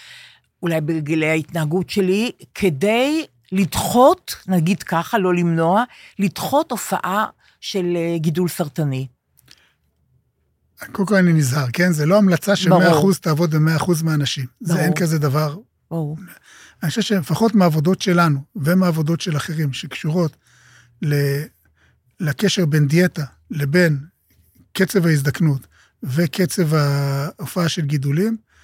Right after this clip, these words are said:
Speaker 2: אנחנו יודעים שהורדה, לא צריכה להיות הורדה דרסטית,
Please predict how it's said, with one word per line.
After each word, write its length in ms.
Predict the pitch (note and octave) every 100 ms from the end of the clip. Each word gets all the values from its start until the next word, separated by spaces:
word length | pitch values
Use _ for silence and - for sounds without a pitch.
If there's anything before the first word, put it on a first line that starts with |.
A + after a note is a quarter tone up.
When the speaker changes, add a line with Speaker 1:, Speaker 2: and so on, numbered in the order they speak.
| - _ -
Speaker 2:
אנחנו 360 | D3+ D3 F3+
יודעים 260 | D#3+ G#3+ G3
שהורדה, 1400 | - D#3+ D3+ - _ _ _ _ - E3+ E3 D3+ G3 D#3 - _ _ _ _ _ F3+
לא 80 |
צריכה 180 | F3+ G#3+
להיות 120 | F#3+
הורדה 280 | E3+ D3+ C#3+
דרסטית, 500 | C3+ C#3+ C#3 - -